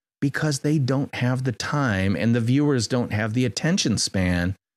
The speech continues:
to deal with a lecture from an astronomical genius. And that's when he realized that there's an anatomy to a soundbite. Check out that video. It's great. But he talks about basically three things:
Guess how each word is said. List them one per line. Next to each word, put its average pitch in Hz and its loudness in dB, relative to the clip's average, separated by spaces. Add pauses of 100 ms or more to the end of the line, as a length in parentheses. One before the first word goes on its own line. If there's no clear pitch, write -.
(140)
to 147 -2
deal 165 2
with 139 0
a 135 2
lecture 123 0
from 110 0
an 107 0 (160)
astronomical 127 0
genius. 131 0 (600)
And 113 0
that's 139 -2
when 143 2
he 127 2
realized 113 2 (160)
that 98 0
there's 104 0
an 98 0
anatomy 92 0 (220)
to 110 2
a 127 2
soundbite. 104 0 (1120)
Check 175 -2
out 165 0
that 151 0
video. 131 2
It's 135 0
great. 101 0
But 131 -2
he 151 -2
talks 180 -2
about 147 0 (320)
basically 127 0
three 151 0
things: 123 -2